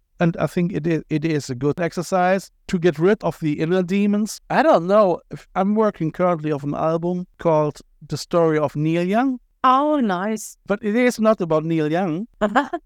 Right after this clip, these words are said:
Speaker 1: I just, in November, I created an, an,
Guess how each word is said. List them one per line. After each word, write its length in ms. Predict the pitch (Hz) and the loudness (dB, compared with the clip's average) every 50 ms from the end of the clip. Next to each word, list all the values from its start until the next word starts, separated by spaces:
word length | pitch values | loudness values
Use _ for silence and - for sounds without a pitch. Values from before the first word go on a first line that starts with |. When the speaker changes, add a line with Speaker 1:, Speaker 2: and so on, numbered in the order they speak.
| _ _ _ - | _ _ _ -6
Speaker 1:
I 100 | 156 156 | -6 -4
just, 360 | - 190 196 180 - - - | 0 0 0 0 -2 -6 -8
in 300 | - 165 160 156 156 156 | -6 -4 -4 -2 -2 -2
November, 440 | 156 156 165 180 180 170 156 - - | -2 -2 -2 -2 -2 -2 -2 -2 -2
I 220 | 147 143 143 143 | -2 -2 -4 -4
created 520 | - - 160 170 165 165 160 151 151 139 143 | -6 -8 -6 -4 -2 -2 -2 -2 -4 -6 -6
an, 180 | 151 151 - | -10 -10 -8
an, 240 | - - 135 143 - | -6 -4 -4 -4 -4